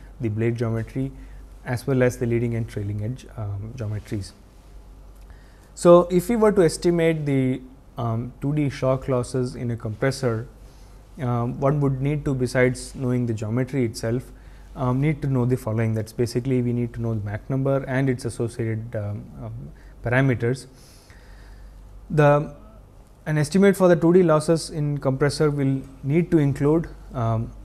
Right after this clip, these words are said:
at least, uh, three of these following parameters. One is the loss due to the leading edge bluntness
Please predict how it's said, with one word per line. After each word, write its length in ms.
at 180
least, 360
uh, 220
three 220
of 180
these 180
following 440
parameters. 640
One 180
is 120
the 80
loss 300
due 180
to 120
the 120
leading 340
edge 180
bluntness 580